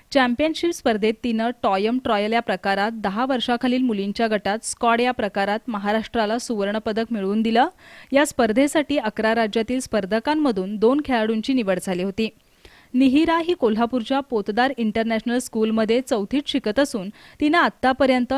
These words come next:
नॅशनल स्केटिंग स्पर्धेत तीन वेळा प्रतिनिधित्व केलंय. ती सचिन टीम टॉपर अकॅडमीची खेळाडू आहे. शनिवारी तिचं कोल्हापुरात आगमन झालं.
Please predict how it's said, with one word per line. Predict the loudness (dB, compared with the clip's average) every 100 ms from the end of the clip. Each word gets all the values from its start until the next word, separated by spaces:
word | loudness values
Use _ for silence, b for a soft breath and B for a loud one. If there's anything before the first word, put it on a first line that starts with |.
| -2
नॅशनल | 0 -2 -2 -4
स्केटिंग | -2 -2 0 -2
स्पर्धेत | -2 0 0 0 -4 _
तीन | 0 2
वेळा | 2 0 0
प्रतिनिधित्व | 0 -2 -2 -2 -4 -4 -4
केलंय. | 2 2 2 _ b b b b
ती | 0
सचिन | 2 0 0 0 0 0
टीम | 0 2
टॉपर | 0 0 0
अकॅडमीची | -2 -2 0 0 0 -2 -2
खेळाडू | 2 2 4
आहे. | 2 0 -4 B B
शनिवारी | 0 2 4 2 2 0
तिचं | 0 0
कोल्हापुरात | 2 2 2 2 2 2
आगमन | 0 -2 -4 0
झालं. | 2 2